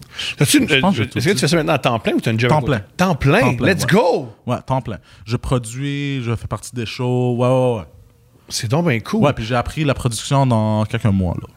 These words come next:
Speaker 1: Wow !
Speaker 2: Ouais.
Speaker 1: C'est donc bien cool.
Speaker 2: Ouais, je connaissais rien de ça avant. Avant, je travaillais en vente, fait que c'est même pas lié.
Speaker 1: Wow !
Speaker 2: Ouais.
Speaker 1: Comment, comment, comment, mais t'as, wow, c'est une, wow, c'est, c'est, c'est hot, ça.
Speaker 2: Ouais,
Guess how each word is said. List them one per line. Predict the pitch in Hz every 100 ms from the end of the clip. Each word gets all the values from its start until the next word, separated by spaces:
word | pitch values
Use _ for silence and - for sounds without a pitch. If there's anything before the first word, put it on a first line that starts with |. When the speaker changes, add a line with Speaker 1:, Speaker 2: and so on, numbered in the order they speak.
| - - -
Speaker 1:
Wow ! | 127 233 285 269 202 151 123
Speaker 2:
Ouais. | 107
Speaker 1:
C'est |
donc | 156 170
bien | 131
cool. | 262 208 107 101
Speaker 2:
Ouais, | 101
je | - 110
connaissais | - 120 113 120
rien | 107 113 127
de | 113 104
ça | 110 95
avant. | 92 92 _ _ _ _ _ _ _ _ 113
Avant, | 120
je | 131
travaillais | 127 123
en | 117
vente, | 104 110 - -
fait | -
que | -
c'est | -
même | 104 107
pas | 110 104 101
lié. | 98 101 104 107 - - - - - - - - - -
Speaker 1:
Wow ! | 127
Speaker 2:
Ouais. | 147 160 160 160 156 156 151 120
Speaker 1:
Comment, | 139 160
comment, | 151 143
comment, | 131 135 127
mais |
t'as, | 117 123 127
wow, | 165 151
c'est | 139
une, | 123 _ -
wow, | - 554 117
c'est, | - 135
c'est, | - 127 117
c'est | 135 214
hot, | 202
ça. | - 147 - -
Speaker 2:
Ouais, | 131 139